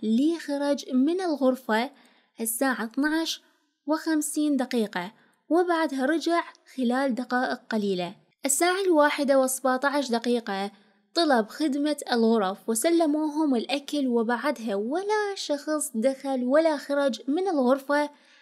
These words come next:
حسب كاميرات المراقبة. الساعة السادسة وثلاثة وأربعين دقيقة الفندق هدوء،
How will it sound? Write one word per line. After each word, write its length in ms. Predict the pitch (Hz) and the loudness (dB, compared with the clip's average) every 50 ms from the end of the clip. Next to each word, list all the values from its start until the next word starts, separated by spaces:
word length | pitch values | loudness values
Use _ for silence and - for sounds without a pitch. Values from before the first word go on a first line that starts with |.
| _ _ | _ _
حسب 300 | - - 370 359 - 370 | -8 -6 -4 2 2 0
كاميرات 600 | 370 - - 285 277 262 254 269 269 269 262 269 | 0 0 -2 -2 0 2 2 2 0 -2 -2 -2
المراقبة. 720 | 254 233 220 202 190 190 190 - 202 180 185 190 202 - _ _ _ _ _ | -2 0 0 0 0 -2 -4 -6 -6 -6 -6 -8 -8 -12 _ _ _ _ _
الساعة 320 | 277 - - 349 370 381 381 | -10 0 0 0 0 2 -2
السادسة 640 | 359 - - 254 240 247 226 254 240 - 269 254 | -4 -2 0 0 0 0 -2 -4 -4 -4 -4 -4
وثلاثة 400 | 240 240 233 240 262 262 262 269 | -4 -4 -4 -4 -4 -4 -4 -4
وأربعين 400 | 262 254 240 214 226 214 226 233 | -4 -4 -2 -4 -4 -2 -2 -4
دقيقة 480 | 214 214 214 208 196 - - 185 190 214 - _ _ _ _ - | -4 -4 -6 -8 -10 -10 -10 -12 -12 -12 -16 _ _ _ _ -10
الفندق 540 | 214 196 - - 240 247 254 262 294 285 285 _ _ _ _ _ _ _ - | -10 -10 -8 -6 -4 -2 -2 -2 -4 -6 -10 _ _ _ _ _ _ _ -12
هدوء، 260 | 220 214 214 202 | -8 -6 -6 -8